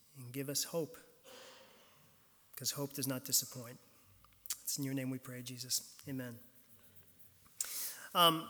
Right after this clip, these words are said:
so we're looking at, uh, Hebrews twelve. We only have, uh, this is the last sermon in Hebrews twelve, and then we have maybe a couple more sermons in Hebrews, and then we're done.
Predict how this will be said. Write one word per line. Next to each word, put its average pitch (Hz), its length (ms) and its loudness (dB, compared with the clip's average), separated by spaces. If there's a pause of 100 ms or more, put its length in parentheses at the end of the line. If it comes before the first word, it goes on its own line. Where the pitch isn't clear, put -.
so 226 180 12
we're 220 140 12
looking 262 340 12
at, 180 240 12
uh, 156 420 12
Hebrews 202 380 10
twelve. 214 400 12
We 190 100 8
only 208 180 10
have, 175 300 8
uh, 165 180 8
this 170 140 6
is - 40 8
the 170 100 4
last 180 360 8
sermon 202 340 8
in 160 180 6
Hebrews 165 320 0
twelve, 190 460 8
and 160 80 0
then 165 80 2
we 165 140 2
have 160 260 2
maybe 165 240 0
a - 20 0
couple 196 260 0
more 180 200 4
sermons 214 420 8
in 175 80 2
Hebrews, 208 400 4
and 165 80 0
then 185 120 6
we're 190 100 0
done. 233 280 8